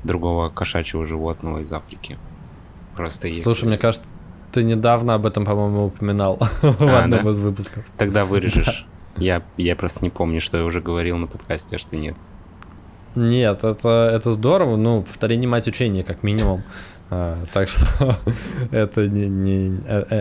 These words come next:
Speaker 2: это окей. Да, на, на заставке, которую вы все знаете, которую вы все видели, э, изображён лев, но рычит далеко не лев. И эту компанию основал парень из Рыбинска, небольшого города в Ярославской области. Там ещё большое Рыбинское водохранилище, на котором можно рыбачить и купаться. И, в принципе, там,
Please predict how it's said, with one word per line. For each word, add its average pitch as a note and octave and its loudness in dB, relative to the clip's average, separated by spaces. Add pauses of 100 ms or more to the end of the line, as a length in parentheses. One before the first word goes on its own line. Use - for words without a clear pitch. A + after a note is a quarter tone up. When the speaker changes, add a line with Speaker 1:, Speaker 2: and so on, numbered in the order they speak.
Speaker 2:
это A2 2
окей. F2+ 0
Да, F#2+ 4
на, F#2 0
на G2 0
заставке, G2+ 0
которую G2 0
вы F#2+ 0
все G2 -2
знаете, F#2+ 0
которую F#2 -2
вы F2+ -2
все - -4
видели, E3+ 0 (480)
э, F#2 2
изображён G2 2
лев, D3 2
но G2+ 0
рычит G2 -2
далеко G2 2
не F#2 0
лев. F2 -6 (720)
И A#2+ 2 (920)
эту B2 0
компанию C#3 2
основал A#2+ 4
парень A#2+ 2
из G2 -2
Рыбинска, F#2+ 2
небольшого F#2+ 0
города A2 0
в - 2
Ярославской G2 0
области. A2 -2
Там G#2 0
ещё G2+ 0
большое G#2 2
Рыбинское G#2+ 0
водохранилище, G#2 0
на G#2+ 0
котором G2+ 0
можно G2 0
рыбачить F#2+ 0
и - -16
купаться. - 0
И, - -2
в F#2 -8
принципе, - -4
там, G2 0